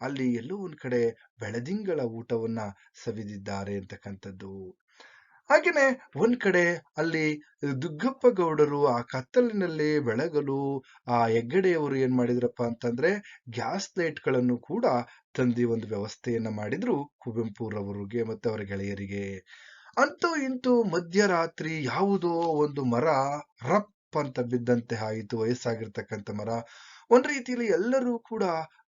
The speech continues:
ಭಯಭೀತರಾಗ್ತಾರೆ, ಆದ್ರೆ ಯಾರಿಗೂ ಏನೂ ತೊಂದರೆಯಾಗಿರಲಿಲ್ಲ.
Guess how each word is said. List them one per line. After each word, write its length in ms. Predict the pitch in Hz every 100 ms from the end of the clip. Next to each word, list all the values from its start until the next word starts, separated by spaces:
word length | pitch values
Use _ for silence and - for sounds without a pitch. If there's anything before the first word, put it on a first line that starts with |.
| 110
ಭಯಭೀತರಾಗ್ತಾರೆ, 1040 | 117 165 165 190 180 147 127 123 127 120
ಆದ್ರೆ 380 | 117 107 117 110
ಯಾರಿಗೂ 560 | 101 107 156 160 139 123
ಏನೂ 320 | 110 117 117
ತೊಂದರೆಯಾಗಿರಲಿಲ್ಲ. 1080 | 104 107 101 107 107 104 98 98 98 95